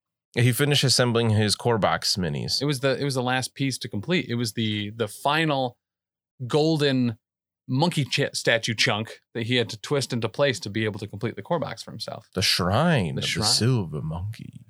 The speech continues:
Speaker 2: He, uh, Blue Barracuda it very nicely, I thought. But this upcoming Wednesday,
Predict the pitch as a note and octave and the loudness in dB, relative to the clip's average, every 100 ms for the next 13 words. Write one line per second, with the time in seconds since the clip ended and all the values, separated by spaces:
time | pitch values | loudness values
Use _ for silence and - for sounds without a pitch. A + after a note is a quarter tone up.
0 | G2 _ _ B2 A#2+ A2+ A2 A#2 A#2 A#2 | -20 _ _ 0 2 2 2 0 2 0
1 | A2 B2+ A#2 G#2 G2 - _ _ D3 A3 | 0 -2 -2 0 -2 -4 _ _ -2 0
2 | B3 G#3 D4+ - F#2+ G2+ _ G#2+ G#2 - | 0 0 -2 -2 -6 -8 _ -6 -4 -4
3 | C#2 - _ _ _ _ - B2+ A2+ F3 | -4 -6 _ _ _ _ -2 0 2 2
4 | F#3 - - F3 - F3 C#3+ B2 A2 G#2+ | 2 -2 -2 -2 0 0 0 0 0 -2
5 | G2+ G2+ G2 G2+ | 0 0 0 -2